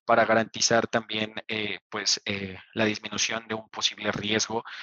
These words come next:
no solamente de virus, sino bacterias, hongos, protozoos. Este recubrimiento está en el cristal. Se hace, eh, a más de cuatrocientos grados Celsius cuando se está templando este cristal. Eh, no requiere de ningún tipo de mantenimiento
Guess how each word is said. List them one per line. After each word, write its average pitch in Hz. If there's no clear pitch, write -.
no 143
solamente 139
de 101
virus, 117
sino 98
bacterias, 104
hongos, 107
protozoos. 113
Este 120
recubrimiento 110
está 117
en 123
el 127
cristal. 107
Se -
hace, 117
eh, 101
a 104
más 123
de 120
cuatrocientos 107
grados 107
Celsius 127
cuando 98
se 95
está 101
templando 107
este -
cristal. 107
Eh, 113
no 135
requiere 131
de 117
ningún 107
tipo -
de 110
mantenimiento 107